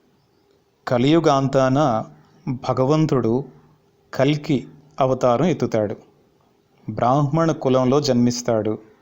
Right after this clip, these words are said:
అతడికి ఏమీ తెలియదు. హఠాత్తుగా అతడి వద్దకు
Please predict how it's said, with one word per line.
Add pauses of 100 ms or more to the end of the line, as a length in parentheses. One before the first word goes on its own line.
(440)
అతడికి
ఏమీ
తెలియదు. (280)
హఠాత్తుగా (260)
అతడి
వద్దకు